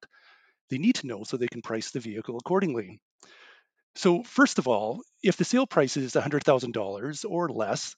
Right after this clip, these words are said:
there's no luxury tax, period. Second, if a vehicle was manufactured before twenty nineteen, there's no luxury tax. Also, if a vehicle isn't designed primarily to carry individuals, there's no luxury tax. For example,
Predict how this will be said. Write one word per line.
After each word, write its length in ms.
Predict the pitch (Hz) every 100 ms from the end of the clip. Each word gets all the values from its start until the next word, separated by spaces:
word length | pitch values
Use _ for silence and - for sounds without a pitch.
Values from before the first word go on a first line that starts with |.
| -
there's 180 | 175 165
no 80 | 190
luxury 420 | 165 151 - 113
tax, 360 | 107 95 - - -
period. 400 | 214 135 95 - _ _ _ _ _ _ _ _
Second, 480 | - 196 190 113 113
if 120 | 147 127
a 40 |
vehicle 360 | 107 135 - 131
was 180 | 117
manufactured 640 | 123 127 123 123 110 - 107
before 380 | 110 - 147 190
twenty 280 | - 175 143
nineteen, 640 | 113 - 117 110 123 180 _ -
there's 180 | 117 120
no 160 | 123
luxury 380 | 104 95 - 101
tax. 480 | - 98 139 - - _ _ _ _ _ _ _ - -
Also, 360 | 175 - 143
if 120 | 123
a 40 | 123
vehicle 440 | 117 208 185 143
isn't 200 | 175 208
designed 420 | 180 165 147 139
primarily 720 | - - 139 156 202 196 127 110
to 120 | 131
carry 300 | - 143 139
individuals, 600 | 147 147 180 135 113 107
there's 220 | 123 113 143
no 100 | 120
luxury 380 | 113 - 113
tax. 420 | 107 113 - - -
For 180 | 180
example, 720 | 170 - 156 160 165 160 151